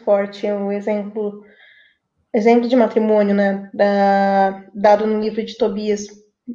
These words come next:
Principalmente a, a, a, o que aconteceu com Tobias e Sara. E, pelo menos dentro da Igreja Católica, tem muitas comunidades, dessas novas comunidades, que fazem retiros, tipo,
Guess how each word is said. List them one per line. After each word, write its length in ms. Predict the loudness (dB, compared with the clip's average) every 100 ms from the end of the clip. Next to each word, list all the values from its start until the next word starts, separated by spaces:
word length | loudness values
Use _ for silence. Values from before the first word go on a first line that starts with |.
| -16 -10
Principalmente 580 | -4 0 4 4 4 2
a, 100 | 2
a, 640 | 4 4 4 2 2 2
a, 60 | 0
o 60 | 0
que 100 | 0
aconteceu 480 | 2 -2 -2 -2
com 160 | -2 -4
Tobias 380 | -4 -2 -2 -2
e 80 | -4
Sara. 480 | 0 2 0 -2 -14 -20 -20 -20 _ _ -6
E, 680 | -2 0 2 0 -2 -10 _ _ -16 -2
pelo 160 | 0 4
menos 160 | 2 4
dentro 240 | 0 0
da 80 | -4
Igreja 260 | 0 0
Católica, 440 | 0 2 2 2 -2
tem 180 | 2 2
muitas 380 | 2 0 -4
comunidades, 600 | -2 0 0 2 2 2 -4
dessas 300 | -8 -6 -4
novas 280 | -4 -4
comunidades, 680 | -8 -6 -4 0 0 0 -6
que 140 | -14
fazem 400 | -2 2 4 4
retiros, 560 | 2 -2 -6 -4 -4 -6
tipo, 540 | -10 -2 0 0 -4